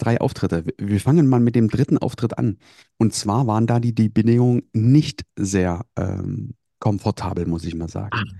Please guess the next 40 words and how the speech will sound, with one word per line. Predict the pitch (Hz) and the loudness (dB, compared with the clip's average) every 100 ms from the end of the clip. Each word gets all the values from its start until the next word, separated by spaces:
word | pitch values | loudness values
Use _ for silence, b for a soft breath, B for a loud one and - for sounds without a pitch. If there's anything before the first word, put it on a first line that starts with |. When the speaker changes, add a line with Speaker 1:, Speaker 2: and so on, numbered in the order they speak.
| B B | B B
Speaker 2:
sag | - 196 - | -4 -4 -2
bloß, | 117 95 92 | -2 0 2
Speaker 1:
Und, | |
Speaker 2:
das | 131 - | 2 4
Speaker 1:
und | |
Speaker 2:
passiert | 127 - 107 | 2 2 -2
auch? | - 90 - _ _ - | -4 -8 -8 _ _ -2
Speaker 1:
Mhm, | 143 165 220 | 2 4 4
das | 180 151 | 4 2
sollte | - 165 190 | 2 4 4
es | 170 | 2
durchaus | 151 143 123 | 2 2 2
geben. | 151 156 120 - | 0 2 -2 0
Aber | 117 156 | 0 2
wer, | 110 117 117 - | 2 0 0 -2
äh, | 120 | -2
natürlich | 117 110 117 113 | 0 0 0 0
früh | 123 147 175 | 0 2 2
am | 113 110 110 - | 2 2 0 -2
Veranstaltungsort | - - 131 123 113 113 - 117 | -6 -4 -2 0 0 -2 -4 -4
erscheint, | 98 - 107 143 | -4 -2 -2 -2
kann | - 131 | -2 -2
auch | 165 113 | -2 0
noch | 123 | 0
mal | 113 98 | 0 -2
proben. | - 127 170 113 - | 0 2 2 2 0
Und | 104 98 | -4 -4
das | 95 | -6
war | - 101 101 - | -4 -4 -4 -4
mein | 101 101 | -2 -2
Glück | 101 147 120 | 0 0 0
in | 98 | -2
dem | 87 | 0
Moment. | 85 90 156 - B B B B B | 0 -2 -6 -10 B B B B B
Ich | 117 - | -8 -6
hatte | 120 123 | -2 2
nicht | 120 131 | 2 0
so | 139 | -2
viel | 123 123 | 0 2
Höhe. | 113 143 175 | 4 4 4